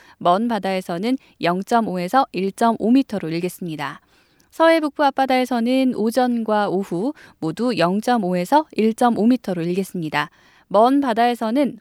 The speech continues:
오전에 일에서 이점오 미터로 일겠고, 오후에는 일에서 이 미터로 일겠습니다. 기름값 및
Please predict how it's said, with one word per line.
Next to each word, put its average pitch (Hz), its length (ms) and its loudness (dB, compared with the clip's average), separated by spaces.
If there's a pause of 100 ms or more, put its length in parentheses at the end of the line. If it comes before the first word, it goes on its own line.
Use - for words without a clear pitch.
오전에 240 640 0
일에서 247 500 2
이점오 220 460 -2
미터로 233 340 -2
일겠고, 160 540 -4 (240)
오후에는 190 680 0
일에서 240 540 2
이 214 160 -2
미터로 170 380 -2
일겠습니다. 185 680 -4 (920)
기름값 302 440 0
및 277 300 2